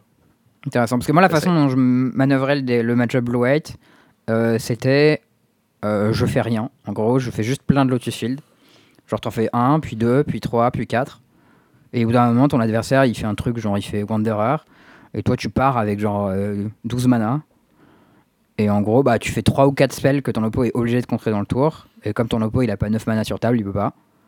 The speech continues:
Speaker 1: Et du coup, il compte le premier, puis il compte le deuxième, puis le troisième réseau, et tu gagnes.
Speaker 2: Bah, le truc, c'est que aussi, euh, genre, il y avait des Field of Ruin dans, dans les White, et c'était bien. Parce que du coup, bah, tu
Speaker 1: Ok.
Speaker 2: gardais ton Field of Ruin up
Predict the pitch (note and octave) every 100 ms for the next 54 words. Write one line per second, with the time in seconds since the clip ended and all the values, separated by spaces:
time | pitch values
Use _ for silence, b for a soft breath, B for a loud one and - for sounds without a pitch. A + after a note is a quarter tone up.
0 | b b b G#2+ A2 C3 A2+ B2+ A#2+ G#2
1 | G#2+ A2 C#3 C3+ - - A#2 G2+ G2 A2+
2 | B2+ A2 - G#2+ G#2 G2 G2+ A#2+ - F#2+
3 | F#2+ - B2+ A#2 - A#2+ - F3+ C3 A2
4 | G#2+ - F3 A2 G2+ G#2 G#2 G2+ G2+ G2+
5 | G2+ G2 G2+ C3+ C#3+ A#2 G#2 G2 G2+ G2+
6 | G2+ G2+ A2+ C#3+ A2+ - G2 G2 - _
7 | _ _ _ - - G2+ G#2 A#2+ G#2 G2+
8 | A2+ A2+ C#3+ B2+ A#2+ A2 G#2 A2 - B2+
9 | -